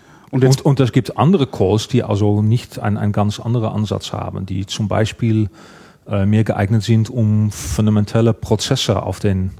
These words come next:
Speaker 2: atomare Skala, um die zu verstehen.
Speaker 1: Mhm.
Speaker 2: Und da muss man natürlich einen ganz anderen Antrag vorschreiben.
Speaker 1: Schreiben Sie, haben Sie immer nur einen Antrag in der Pipeline oder haben Sie immer gleich mehrere Anträge in der Pipeline?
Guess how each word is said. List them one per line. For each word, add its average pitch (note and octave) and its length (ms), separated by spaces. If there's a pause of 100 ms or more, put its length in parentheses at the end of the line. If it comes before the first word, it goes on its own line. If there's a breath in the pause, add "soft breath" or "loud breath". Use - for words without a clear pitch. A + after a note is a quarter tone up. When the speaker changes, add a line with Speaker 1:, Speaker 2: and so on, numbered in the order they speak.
Speaker 2:
atomare G#2+ 440
Skala, G#2+ 520 (880 soft breath)
um A2 160
die F#2+ 120
zu - 200
verstehen. F#2+ 600
Speaker 1:
Mhm. A2+ 320 (500 soft breath)
Speaker 2:
Und G2+ 280
da F2 160
muss G#2 240
man G2 100
natürlich G#2 360
einen G2 180
ganz G2 260
anderen A2 380
Antrag G2 560 (160)
vorschreiben. - 680 (1500 loud breath)
Speaker 1:
Schreiben C#3 280
Sie, C3 180
haben C#3 140
Sie C#3 100
immer D3 160
nur C3 180
einen D3 260
Antrag C#3+ 360
in F3+ 60
der F3+ 60
Pipeline F3 380
oder C#3 140
haben C#3+ 100
Sie C3+ 180
immer B2 140
gleich A#2 220
mehrere G#2+ 340
Anträge F#2+ 320
in G2+ 80
der G2+ 60
Pipeline? G2+ 400